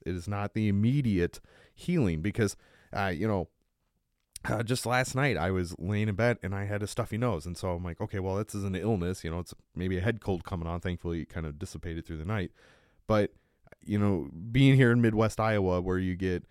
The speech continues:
weird, wacky weather, you get sick quite a bit during the,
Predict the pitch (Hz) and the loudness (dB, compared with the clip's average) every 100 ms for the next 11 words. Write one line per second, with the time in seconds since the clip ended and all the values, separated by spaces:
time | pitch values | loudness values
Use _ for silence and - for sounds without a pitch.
0 | _ _ _ - 92 104 123 123 120 113 | _ _ _ -8 -6 2 6 8 6 4
1 | 98 120 120 104 98 120 113 98 95 104 | 2 2 0 -2 0 0 0 -2 -2 -4
2 | - - 196 - - 69 71 64 - 98 | -6 -8 -12 -8 -8 -6 -10 -14 -12 -6
3 | 95 87 87 | -4 -2 -4